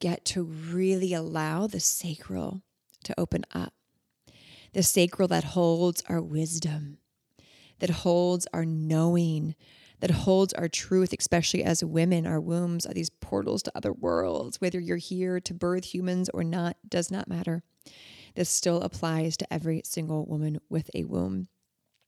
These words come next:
or even a space in the sacral chakra. It doesn't matter if you have, have had the,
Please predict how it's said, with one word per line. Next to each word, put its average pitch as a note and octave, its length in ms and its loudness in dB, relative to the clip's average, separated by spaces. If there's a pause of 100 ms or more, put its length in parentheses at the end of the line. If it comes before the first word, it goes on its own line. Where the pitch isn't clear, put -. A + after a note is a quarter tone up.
(120)
or F3+ 200 2
even E3+ 260 -2
a E3 360 -6
space - 540 0
in D#3+ 120 -2
the D#3+ 80 -4
sacral E3 360 -2
chakra. - 360 -4
It - 40 -8
doesn't F#3 200 -4
matter E3 160 0
if E3+ 140 -8
you F3+ 160 -2
have, D#3+ 340 -4 (400)
have - 160 -6
had F3+ 300 -6
the, - 160 -4